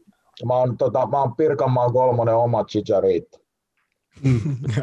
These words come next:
Speaker 2: O-, tää maali siis varmaan muistutti vähän tota Ramirezin maalia Barsaa vastaan kaksituhatta kaksitoista Mestarien liigassa.
Speaker 1: Joo, ja siis mä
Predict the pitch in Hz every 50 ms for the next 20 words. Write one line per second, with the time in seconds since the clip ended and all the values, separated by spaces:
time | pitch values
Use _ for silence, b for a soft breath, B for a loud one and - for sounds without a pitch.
0 | - - 143 143 - - - 139 127 127 127 131 143 143 147 143 135 - 135 127
1 | - 139 139 139 135 131 131 127 131 143 147 143 127 - - - - 127 135 131
2 | 127 123 123 131 127 - 135 131 131 131 131 135 - - _ - 143 147 143 147
3 | 147 143 139 131 120 104 127 127 123 131 127 123 123 127 123 127 135 135 131 -
4 | - 123 117 120 120 - - - 117 113 123 123 120 - - 120 117 - - 127
5 | 127 - - 120 110 - - 120 120 - - 127 127 120 120 123 123 135 151 143
6 | - - - - - _ _ _ _ _ _ _ _ _ _ _ _ _ _ _
7 | _ - - _ _ - 98 110 120 127 127 120 117 113 107 104 - - _ _
8 | _ _ - - - - _ - - _ _ _ - 107 104 - - - - -
9 | - _ _ - - - - 120 117 117 117 123